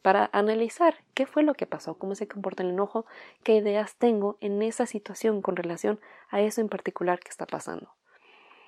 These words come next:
Y depende de todo lo que sucedió, puede que encontramos un poquito de perdón, que encontremos un poquito de tranquilidad,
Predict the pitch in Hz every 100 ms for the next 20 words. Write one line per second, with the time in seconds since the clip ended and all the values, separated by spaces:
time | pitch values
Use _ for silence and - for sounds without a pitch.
0 | - - _ _ _ _ _ _ - 190
1 | 190 202 190 196 175 160 170 170 170 -
2 | 170 - 190 190 202 202 208 185 160 160
3 | - 160 160 165 170 160 175 160 - 165
4 | 156 - 185 220 233 240 240 - - -
5 | - 180 185 175 185 180 185 185 175 -
6 | 175 170 - 165 175 180 190 220 220